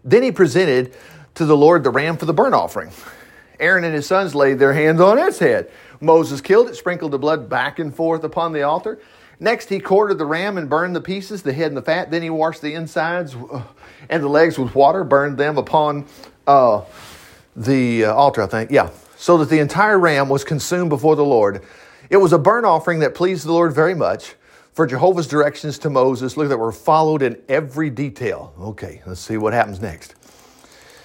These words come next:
Then Moses presented the other ram, the ram of consecration. Aaron and his sons laid their hands upon its head. Moses killed it, took some of the blood, smeared it on the, look at this,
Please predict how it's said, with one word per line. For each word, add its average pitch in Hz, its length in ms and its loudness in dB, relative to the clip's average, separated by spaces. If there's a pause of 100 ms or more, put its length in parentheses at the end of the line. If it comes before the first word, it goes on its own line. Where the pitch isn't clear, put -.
(220)
Then 190 180 4
Moses 196 380 4
presented 185 600 2
the 151 160 -2
other 208 220 2
ram, 113 380 -6 (180)
the 127 120 0
ram 165 260 0
of 165 120 2
consecration. 175 960 0 (460)
Aaron 202 240 2
and 190 100 -2
his 180 100 -4
sons 196 320 -2
laid 165 220 2
their 147 140 0
hands 160 280 -4
upon 170 300 -2
its 196 140 -8
head. 127 320 -2
Moses 139 380 -2
killed 151 280 0
it, 180 140 -6
took 156 160 -8
some 156 200 -4
of 139 60 -12
the 135 60 -4
blood, 135 260 -2
smeared 165 340 -6
it 156 80 -6
on 156 140 -2
the, 139 80 -4
look 214 160 -6
at 269 60 -6
this, - 260 -8